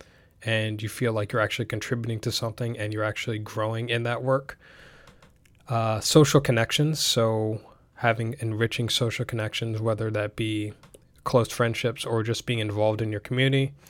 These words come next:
Uh, some level of self-efficacy and autonomy, like I said, but in this time in terms of finances and lifestyle,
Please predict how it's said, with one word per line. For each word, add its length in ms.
Uh, 320
some 340
level 460
of 320
self-efficacy 1000
and 300
autonomy, 680
like 140
I 40
said, 380
but 260
in 140
this 200
time 480
in 120
terms 260
of 80
finances 720
and 180
lifestyle, 640